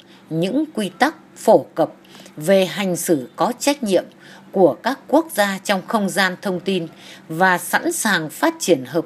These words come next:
tác song phương thực tiễn trong lĩnh vực đảm bảo an ninh thông tin quốc tế. Mười một nhỏ.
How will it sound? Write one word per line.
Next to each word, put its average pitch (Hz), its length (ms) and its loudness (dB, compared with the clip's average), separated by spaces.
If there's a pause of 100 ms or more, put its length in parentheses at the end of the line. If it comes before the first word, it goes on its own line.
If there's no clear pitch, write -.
tác - 240 -2
song 196 240 0
phương 185 320 -4 (360)
thực - 260 0
tiễn 190 260 0 (380)
trong 180 300 0
lĩnh 214 300 -2
vực 185 240 0 (260)
đảm 165 360 0
bảo 147 240 -2
an 190 300 -2
ninh 180 260 -6
thông 180 200 -6
tin 175 300 -6
quốc 247 220 0
tế. 175 280 0 (1300)
Mười 185 260 2
một 170 260 4
nhỏ. 160 360 -4